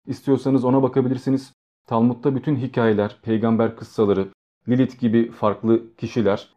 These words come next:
yani bizim pek de bilmediğimiz olaylar anlatılıyor ki bunlar önemli kaynaklar. İleride İslam hadislerine bunların bir kısmı geçecek. Hatta İslami hadis dediğimiz kaynakların bir kısmı tamamen Talmud'dan alıntı yapmış olacak.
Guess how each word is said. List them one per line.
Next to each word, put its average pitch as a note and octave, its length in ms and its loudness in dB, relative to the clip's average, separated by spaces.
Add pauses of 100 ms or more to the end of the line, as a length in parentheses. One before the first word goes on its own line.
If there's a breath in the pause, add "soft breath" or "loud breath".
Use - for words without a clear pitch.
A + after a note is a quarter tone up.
yani A2 320 2
bizim C3 240 0
pek C#3+ 260 0
de C3 140 2
bilmediğimiz A#2+ 580 2
olaylar A2+ 480 2
anlatılıyor C#3+ 540 0
ki C3 140 -2
bunlar C3+ 280 0
önemli B2 400 2
kaynaklar. A2 520 -2 (140)
İleride A2+ 560 0
İslam C3+ 420 -2
hadislerine G#2 640 -2
bunların A2+ 320 2
bir A#2+ 160 -6
kısmı G#2+ 280 -6
geçecek. B2 460 -4 (300 soft breath)
Hatta B2+ 320 0
İslami B2+ 800 0
hadis B2+ 400 0
dediğimiz G#2 480 -2 (220)
kaynakların G#2+ 560 0
bir C#3+ 140 -2
kısmı D3+ 340 -4 (300 soft breath)
tamamen D3+ 560 0
Talmud'dan C#3 640 0
alıntı C#3+ 400 0
yapmış G2+ 360 0
olacak. G#2+ 400 0